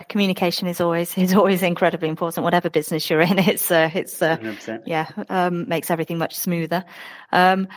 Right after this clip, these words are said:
Speaker 1: and perhaps, uh, just, just one final piece of legislation, I guess, um, really. I know that we talked, we touched on it b-, before we started recording this, but, uh,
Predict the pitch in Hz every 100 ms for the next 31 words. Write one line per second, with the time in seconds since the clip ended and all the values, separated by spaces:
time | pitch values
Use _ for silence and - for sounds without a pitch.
0 | - - - 202 233 - - 226 226 240
1 | 220 254 240 240 226 226 220 208 220 202
2 | - 196 - 208 220 202 - 190 190 190
3 | 175 156 151 - 175 170 170 175 165 175
4 | 185 196 190 208 175 - - - - 175
5 | 160 185 170 165 214 190 - 190 196 -
6 | 180 202 180 165 151 139 - - 170 -
7 | - 165